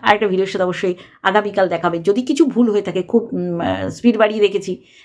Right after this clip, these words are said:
রান্না ছিল রাত্রে, যদি বাদ চলে যায় তুমি বলো তো, আমি পরে দেখে নেবো সুন্দর করে। উম, ছেলের বাবাকে ছাড়িনি, আমার অবাক লাগে তুমি কেন ছাড়লে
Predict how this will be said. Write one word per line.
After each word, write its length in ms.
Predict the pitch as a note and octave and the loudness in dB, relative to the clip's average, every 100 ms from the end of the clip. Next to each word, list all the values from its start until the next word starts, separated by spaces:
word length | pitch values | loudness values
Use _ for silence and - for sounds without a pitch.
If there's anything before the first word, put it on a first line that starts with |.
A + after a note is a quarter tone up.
| _ | _
রান্না 280 | F#3+ G3 G#3 | 2 2 -2
ছিল 180 | G#3+ G#3+ | -2 0
রাত্রে, 360 | G#3+ G#3 A#3+ - _ _ _ _ _ _ _ _ _ _ - | 0 -2 -6 -8 _ _ _ _ _ _ _ _ _ _ 4
যদি 220 | G3+ D4+ | 6 8
বাদ 240 | D4+ C#4 | 6 4
চলে 220 | - C4 B3 | 2 2 2
যায় 200 | B3 B3+ | 0 0
তুমি 160 | A#3+ | 0
বলো 240 | G#3 G#3+ A3+ | 4 2 2
তো, 280 | C4+ D#4+ - | -2 -4 -6
আমি 420 | G3+ G3+ F#3+ F#3 - | -6 -4 -6 -10 -6
পরে 480 | - F#3+ F#3+ F#3 G3+ G3 | 0 0 0 -4 -4 0
দেখে 160 | F#3+ | 0
নেবো 140 | G#3 G#3 | 0 -2
সুন্দর 340 | G#3 F#3+ G3+ | -2 0 0
করে। 300 | G#3 A#3+ D4 _ _ _ _ _ _ | 0 -2 -2 _ _ _ _ _ _
উম, 220 | E3 E3+ E3+ | -8 -8 -8
ছেলের 300 | - G#3+ G#3+ | -2 0 2
বাবাকে 340 | G3 G3 G#3+ | 0 0 -4
ছাড়িনি, 540 | G#3 G3 G3+ F#3 E3+ _ _ _ _ _ _ - | -2 -2 -2 -4 -8 _ _ _ _ _ _ -4
আমার 240 | G3+ G#3+ | -2 0
অবাক 260 | G#3 A3 A3 | 2 0 0
লাগে 160 | A3 | -4
তুমি 240 | A#3 A#3 B3 | -2 0 0
কেন 180 | B3 A#3 | 0 -2
ছাড়লে 480 | - F3+ E3+ E3+ | 0 0 0 -8